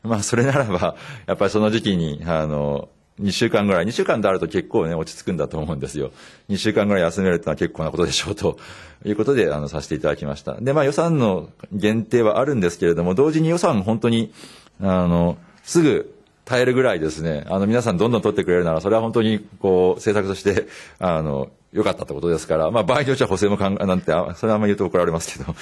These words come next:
<laughs> あの、場合によっちゃ、あの、考えたっていいぐらい、あの、それは大変嬉しいと。まあ、逆に言うなら、あの、正直ベースで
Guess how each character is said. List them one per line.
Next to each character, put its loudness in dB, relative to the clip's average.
<laughs> -14
あ 0
の、 2
場 4
合 2
に 0
よ 2
っ -8
ち -2
ゃ、 0
あ -2
の、 -2
考 2
え 2
た 2
っ -2
て -2
い 2
い 0
ぐ 4
ら 2
い、 -2
あ -2
の、 -2
そ -2
れ 4
は 2
大 0
変 -2
嬉 0
し -8
い -10
と。 -8
ま -4
あ、 2
逆 2
に 2
言 0
う 2
な 2
ら、 0
あ 2
の、 0
正 0
直 2
ベ 4
ー 4
ス -2
で 2